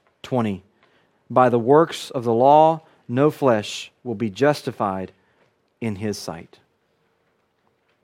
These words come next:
But as you do that, as you come through verse twenty and you come to verse twenty-one,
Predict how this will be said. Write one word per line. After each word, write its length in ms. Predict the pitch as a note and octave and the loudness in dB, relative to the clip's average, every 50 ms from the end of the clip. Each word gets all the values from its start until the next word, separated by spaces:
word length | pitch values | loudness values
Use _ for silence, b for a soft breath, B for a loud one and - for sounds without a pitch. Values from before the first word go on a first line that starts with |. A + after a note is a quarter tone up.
| _ _ _ _ _ _ _ _ _ _ _ _ _ _ _ _ _ _ _ - | _ _ _ _ _ _ _ _ _ _ _ _ _ _ _ _ _ _ _ -4
But 160 | B2 C3+ C#3 | -2 0 2
as 240 | D3 D3+ D3+ - E3 | 2 0 0 0 -2
you 100 | D3+ C#3+ | -4 -4
do 260 | C3 D3+ F#3+ G3 F3 | -2 0 0 2 4
that, 340 | D3+ A#2 G#2 G#2+ A2+ - - | 4 2 2 0 -2 -4 -8
as 200 | B2+ C3 A2+ - | -10 -10 -8 -6
you 120 | C3 B2+ | -8 -6
come 360 | - - E3+ F3 E3+ E3 D#3 | -4 -2 0 0 0 0 -4
through 420 | C#3+ - D#3 E3 E3 E3 D#3 C#3+ B2+ | -6 -6 -2 0 2 2 2 0 2
verse 280 | C#3 C#3 C#3 C3+ - | 2 0 0 0 -4
twenty 420 | - - D3+ D3 C3+ A#2+ A2 A2+ A2+ | -10 -8 -6 -4 -4 -4 -4 -4 -4
and 120 | A2+ A#2+ | -4 -4
you 100 | A#2+ A2+ | -6 -6
come 300 | - - D#3 D#3 D#3+ D#3+ | -4 -2 -2 0 0 -2
to 160 | - D3 B2+ | -6 -8 -8
verse 340 | A2+ B2+ B2+ C3 B2+ - - | -4 -4 -4 -4 -4 -6 -14
twenty-one, 720 | - - C#3 C3+ C3 B2+ A#2 A#2+ B2 A2+ G2+ F#2+ F#2 | -12 -10 -8 -6 -6 -6 -4 -4 -4 -4 -4 -6 -10